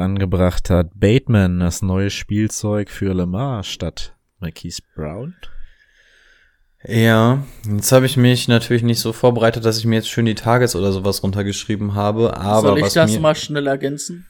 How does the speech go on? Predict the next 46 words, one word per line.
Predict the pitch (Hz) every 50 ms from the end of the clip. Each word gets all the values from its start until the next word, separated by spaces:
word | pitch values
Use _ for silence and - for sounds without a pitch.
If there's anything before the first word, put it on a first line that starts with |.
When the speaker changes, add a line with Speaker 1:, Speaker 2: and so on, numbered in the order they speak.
| - _
Speaker 3:
Dann | - 135 135 135 135 135 135 117
Speaker 2:
Wenn | 117 127 139
Speaker 3:
hast | 139 139
Speaker 2:
du, | 139
Speaker 3:
du's | 143 143
Speaker 2:
wenn | 135 139
du | 131
Speaker 3:
vorher. | - - 143 127 120 120 117 117 - - - _ _ _ _ _ _ _ _ _ _ _
Speaker 2:
für, | - 117 139 139
ja, | 147 151 151 143
gerne, | 143 147 151 143 123
so | 117 123 120
für | - 135 123
dieses | 139 160 156 165 160 -
und | 123 151 147
für | - 156
letztes | 139 135 139 139 - 139 135
Spiel | - - - - 139 139 131
bräuchte | 110 107 110 120 120 131
ich | 120 -
mal | 127 120
ungefähr | 120 135 151 151 147 143 - 151 143 135
so | 127 131
die | 127 123 117
Targets. | 120 - 117 110 110 110 107 101 101 95 95 - - -
Speaker 3:
Ja, | 160 151 151
ähm, | 151 151 147 -
also | 147 151 147 151
Bateman, | 135 156 170 185 185 - 190 185 180 165
letztes | 170 175 - - 185 175
Spiel, | - - - 170 170 165 147
sechs | 151 165 - - -
Targets, | - 165 160 160 160 156 - - -
vier | - - - - - 175 180 185 180 175 175 170 170 - _ _ _ _ _ _ _ _ _ _ -
Receptions, | 143 151 147 147 - 175 165 - - - 170 160 151 139
neunundzwanzig | 139 143 147 160 170 165 160 - - 160 151 147 - 147 - -
Yard, | 147 143 147 147 143 - _
gestern | - 147 143 143 - - 143 139 143 139 139
sechs | 123 139 143 143 -
Targets, | - 135 131 131 131 139 139 - -
drei | - 127 135 151 160
Receptions, | 156 151 151 143 - - 143 143 - - - 135 131 - -
achtzig | - 180 180 - - - 185 170
Yard, | 175 160 160 151 - 143
Marquise | 139 135 - - 147 - -
Brown, | - 143 147 151 160 165 160 156